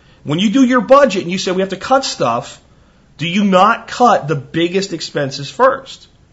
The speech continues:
So we can write all these pictures of some old lady in a wheelchair being rolled around and she can barely move and they're gonna,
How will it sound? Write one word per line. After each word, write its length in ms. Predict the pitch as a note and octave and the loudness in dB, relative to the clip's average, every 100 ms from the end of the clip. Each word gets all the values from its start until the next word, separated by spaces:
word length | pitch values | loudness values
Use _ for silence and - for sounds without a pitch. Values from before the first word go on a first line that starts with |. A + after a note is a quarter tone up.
| _ _ _ _ _ _ _ _ | _ _ _ _ _ _ _ _
So 440 | - G3 E3+ - - | -2 2 2 -2 -4
we 140 | A3 | -2
can 300 | C4+ C#4 F#3+ | 0 -2 -2
write 260 | F#3 F#3 - | 0 0 0
all 220 | D#3 A3+ | 0 2
these 180 | C4+ B3+ | 0 -2
pictures 480 | - B3 A#3 A3+ F#3 | -2 -2 -2 -4 -4
of 60 | |
some 200 | - F#3+ | -2 -2
old 200 | G#3+ G#3 | 0 0
lady 260 | G#3+ G#3 G#3+ | 0 0 0
in 80 | G#3+ | -2
a 20 | |
wheelchair 520 | G3+ G3+ G3+ A3+ G3+ | -2 -2 0 2 2
being 220 | G3 G3 | 0 0
rolled 280 | E3+ F3+ F#3+ | 2 2 2
around 340 | F#3+ F#3+ F#3+ | 2 4 2
and 80 | F#3+ | 0
she 100 | F#3 | -4
can 120 | - | -6
barely 300 | F3+ G3 G3 | -2 0 0
move 360 | F#3+ F#3+ G3+ F#3+ | 0 0 0 -4
and 80 | F#3 | -2
they're 80 | F#3+ | -2
gonna, 240 | G3 F#3+ | -2 -4